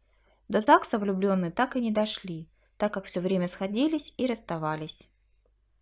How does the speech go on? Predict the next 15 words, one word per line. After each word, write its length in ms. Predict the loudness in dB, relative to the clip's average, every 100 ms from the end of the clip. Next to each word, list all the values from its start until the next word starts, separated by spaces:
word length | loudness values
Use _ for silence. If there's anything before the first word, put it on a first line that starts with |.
| _ _ _ _
Когда 320 | -4 2 4
журналисты 580 | 4 4 2 2 -2 -4
узнали, 340 | 2 2 2
что 200 | 0 0
артистка 480 | -2 -2 -6 -4 -6
ждет 260 | -2 -4 -2
ребенка 460 | 0 2 0 -2
в 60 | -4
третий 400 | 0 0 0 -2
раз, 420 | 0 -2 -6 -14 -18
стали 340 | -2 0 2
делать 400 | 2 2 2 -2
предположения, 800 | -6 -4 -4 -4 0 0 2 -2
кто 220 | -4 -2
отец. 580 | -2 -4 -6 -6 -8